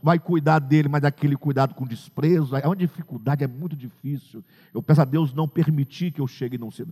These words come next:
numa situação dessa. Eu peço, Senhor, não deixa. Se ele achar que eu devo, por algum motivo, certamente eu vou aprender alguma coisa.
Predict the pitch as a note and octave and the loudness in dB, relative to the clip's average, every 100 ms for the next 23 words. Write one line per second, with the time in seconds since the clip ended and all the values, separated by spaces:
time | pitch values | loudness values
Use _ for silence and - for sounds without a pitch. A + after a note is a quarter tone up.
0 | - - B2 - - G#2+ - G#2 G2 F3+ | -16 -10 -6 -6 -4 -6 -6 -8 -4 -4
1 | - D3 C3+ C3 D3 D3 F#3+ G3+ A2 B2+ | -6 -8 -8 -8 -8 -8 -8 -6 -4 -4
2 | - F3+ E3+ _ _ _ _ _ _ _ | -6 -16 -16 _ _ _ _ _ _ _
3 | _ _ - A3+ G3 D3+ D3+ C#3+ B2+ A#2 | _ _ -10 -2 2 4 2 2 -2 2
4 | C#3 E3 A#2+ G#2+ B2+ B2 B2+ B2 - D3 | 4 4 0 -4 -6 -6 -6 -10 -6 -4
5 | D3 D3 C3+ C3 C#3 D3 C#3+ C#3 B2 C3 | -2 -2 -2 -4 -4 -2 -2 -2 0 -2
6 | B2+ C3+ C#3+ A#2+ A2 F#2+ G2 | -4 -6 -4 -4 -4 -6 -12